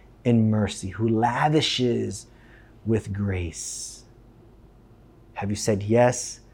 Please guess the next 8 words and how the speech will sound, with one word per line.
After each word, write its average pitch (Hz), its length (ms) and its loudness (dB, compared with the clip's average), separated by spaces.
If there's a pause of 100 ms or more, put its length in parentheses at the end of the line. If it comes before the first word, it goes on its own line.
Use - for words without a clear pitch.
(240)
to 120 140 2
Jesus 101 720 2 (300)
today? 90 520 -6 (1400)
Family, 117 320 6
we're 92 160 0
here 131 260 6
for 131 140 2
you. 127 320 4